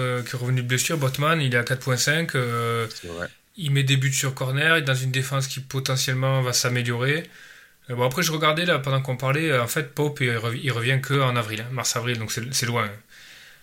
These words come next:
Speaker 1: Euh, donc, euh, tant que Pope n'est pas là, moi, je suis un peu frileux sur, euh, sur Newcastle.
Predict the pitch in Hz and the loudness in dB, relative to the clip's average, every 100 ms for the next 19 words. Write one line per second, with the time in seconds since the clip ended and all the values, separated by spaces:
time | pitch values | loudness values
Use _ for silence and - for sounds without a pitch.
0 | - _ 131 110 104 104 101 98 98 98 | -20 _ -6 -2 -2 -2 -4 -6 -8 -10
1 | 95 95 113 240 139 113 107 117 113 110 | -10 -12 -14 -12 -8 -8 -4 0 2 0
2 | 107 107 107 - - - - - - - | 0 -4 -6 -12 -14 -16 -20 -20 -20 -20
3 | - _ _ _ 147 147 139 135 151 135 | -20 _ _ _ -2 0 -2 0 -2 2
4 | 135 135 131 147 139 131 117 131 - 127 | 0 2 2 2 0 -2 -2 -4 -2 0
5 | 131 - 113 110 110 107 107 107 110 - | 0 -2 -2 -4 -2 -2 -4 -4 -4 -4
6 | - 113 110 110 104 | -2 -4 -2 -2 -4